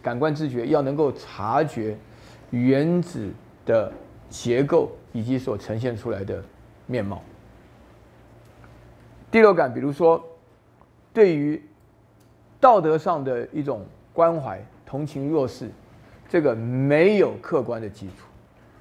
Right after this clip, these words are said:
对于美学的鉴赏，啊，“情人眼里出西施”，这个没有共同的基础。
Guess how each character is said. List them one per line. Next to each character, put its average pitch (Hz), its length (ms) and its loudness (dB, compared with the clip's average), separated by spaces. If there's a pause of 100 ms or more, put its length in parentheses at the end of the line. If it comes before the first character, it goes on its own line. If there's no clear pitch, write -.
(440)
对 233 220 4
于 180 280 0 (140)
美 156 440 4
学 160 220 2
的 208 140 4
鉴 185 300 -4
赏， 98 180 -14 (540)
啊 107 280 -4 (560)
，“情 165 200 0
人 196 180 2
眼 175 140 4
里 160 100 0
出 165 260 -8
西 160 200 -6
施”， 147 260 -6 (300)
这 196 120 4
个 160 140 2
没 143 220 2
有 127 180 2 (400)
共 151 300 2
同 104 200 -14
的 98 80 -10
基 87 220 -14
础。 - 140 -20